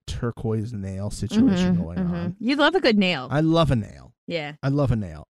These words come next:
Speaker 1: These are the right, respectable type of earrings to be wearing if you want your earring
Speaker 2: Totally.
Speaker 1: game to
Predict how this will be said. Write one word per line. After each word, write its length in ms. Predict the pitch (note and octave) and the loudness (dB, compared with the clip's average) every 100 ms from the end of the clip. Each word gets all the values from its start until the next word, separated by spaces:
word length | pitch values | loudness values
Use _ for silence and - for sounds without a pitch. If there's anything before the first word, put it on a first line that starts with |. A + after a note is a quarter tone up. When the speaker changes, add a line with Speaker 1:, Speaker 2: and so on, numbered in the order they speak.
| _ _ | _ _
Speaker 1:
These 280 | D3+ F3 G3 | 2 2 4
are 80 | G#3 | 2
the 140 | F3 | 2
right, 640 | D#3 C3 B2+ C3+ C#3 F3+ F#3+ | -2 -4 -4 0 2 0 -2
respectable 880 | C3 B2+ - - C3 - C3+ C#3 C3 B2+ | -4 -2 -2 0 -2 0 0 2 2 -2
type 220 | C3 A#2 | 0 2
of 140 | A2+ | 2
earrings 420 | A2 A2 B2 C#3+ | 0 -2 0 0
to 80 | - | -2
be 120 | D3+ | -4
wearing 340 | D#3 D#3 E3 F3 | -2 -2 0 -2
if 160 | C#3 | -2
you 100 | A#2 | -2
want 160 | A#2 A2+ | 0 -2
your 100 | G#2 - | -4 0
earring 200 | A#2 C3+ | 2 4
Speaker 2:
Totally. 320 | C3+ F#3 F#3+ | 4 2 2
Speaker 1:
game 140 | D3+ D3 | 2 2
to 180 | C#3+ | -2